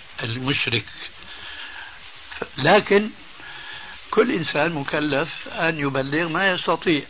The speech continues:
أما هل قامت الحجة عليه أو لم تقم، هذا علمه عند ربه. ولذلك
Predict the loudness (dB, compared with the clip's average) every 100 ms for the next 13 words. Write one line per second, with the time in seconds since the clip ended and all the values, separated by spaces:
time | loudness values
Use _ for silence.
0 | 4 4 4 4 4 2 -12 -14 -14 -4
1 | 4 6 8 8 8 8 4 2 4 4
2 | 6 6 6 4 -2 -12 -14 -14 -2 2
3 | 6 8 8 8 4 6 6 8 4 4
4 | 2 4 6 6 4 -6 -14 -14 -16 -4
5 | 0 4 6 4 4 4 4 4 4 4
6 | 0 -6 -10 -18 -18 -18 -18 -18 -14 -12
7 | -10 -10 0 6 8 10 10 8 2